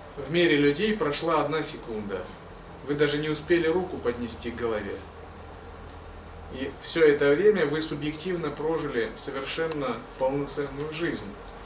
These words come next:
Божественные существа обладают способностью и властью над временем, потому что их сознание укоренено в том состоянии,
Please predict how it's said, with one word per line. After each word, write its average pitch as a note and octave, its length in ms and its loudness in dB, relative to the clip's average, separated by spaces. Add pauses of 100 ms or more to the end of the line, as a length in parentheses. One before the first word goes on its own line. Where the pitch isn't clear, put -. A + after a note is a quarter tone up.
(1200)
Божественные F3+ 640 4
существа F3 680 2
обладают C#3+ 500 6
способностью D#3 800 2
и C3+ 40 -6
властью D#3+ 500 4
над A#2 180 0
временем, G#2+ 480 -4 (760)
потому D#3+ 400 2
что - 160 0
их D3+ 220 4
сознание B2 640 0
укоренено C#3+ 800 2
в - 120 -10
том E3 180 -2
состоянии, E3 880 2